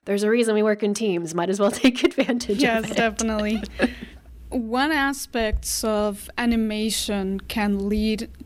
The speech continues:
Speaker 2: to poor performance?
Speaker 1: Oh, geez, definitely a few of them. I think in, you know, we were talking about C S S before.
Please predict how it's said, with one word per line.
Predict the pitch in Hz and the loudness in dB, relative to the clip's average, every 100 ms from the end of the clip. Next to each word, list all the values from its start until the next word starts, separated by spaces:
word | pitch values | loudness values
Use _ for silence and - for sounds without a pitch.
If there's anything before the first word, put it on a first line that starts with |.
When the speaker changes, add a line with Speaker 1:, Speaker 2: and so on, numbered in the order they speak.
| - | -6
Speaker 2:
to | 233 | -4
poor | 196 - - 247 240 220 220 - - - | -4 -6 -6 -2 2 2 0 -4 -12 -6
performance? | 220 208 214 190 180 175 185 - - - - - - - - - - | -4 -2 -2 0 0 -2 -2 -2 -4 -10 -20 -20 -20 -20 -20 -12 -2
Speaker 1:
Oh, | 302 240 | 0 2
geez, | 220 208 196 | 2 0 2
definitely | 262 392 440 | 0 6 6
a | |
few | - 247 247 | 4 2 2
of | 208 | 2
them. | 180 175 175 202 _ _ | 0 -2 -6 -8 _ _
I | 233 | 2
think | 277 294 | 4 4
in, | 302 254 240 | 4 4 2
you | 240 | 4
know, | 226 | 6
we | 220 | 4
were | |
talking | 240 254 254 | 4 2 2
about | 226 220 190 | 4 4 2
C | - | 2
S | 214 208 | 2 4
S | 220 208 - | 2 2 2
before. | 190 - 247 226 202 196 | -2 2 4 4 4 2